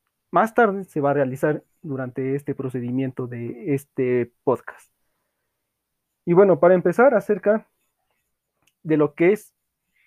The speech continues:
en, en el ámbito de la estomatología. Principalmente, eh, nosotros nos referimos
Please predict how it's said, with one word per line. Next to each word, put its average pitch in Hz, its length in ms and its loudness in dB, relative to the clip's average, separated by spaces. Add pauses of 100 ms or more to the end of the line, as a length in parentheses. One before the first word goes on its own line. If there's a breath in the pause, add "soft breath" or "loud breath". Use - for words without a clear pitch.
(140)
en, 151 440 -2
en 151 160 -4
el 151 120 2
ámbito 175 540 -4 (460)
de 143 160 -4
la 131 160 -6
estomatología. 123 960 -8 (1120)
Principalmente, 226 840 0 (160)
eh, 147 260 -6
nosotros 175 420 -4
nos 165 160 0
referimos 156 680 -2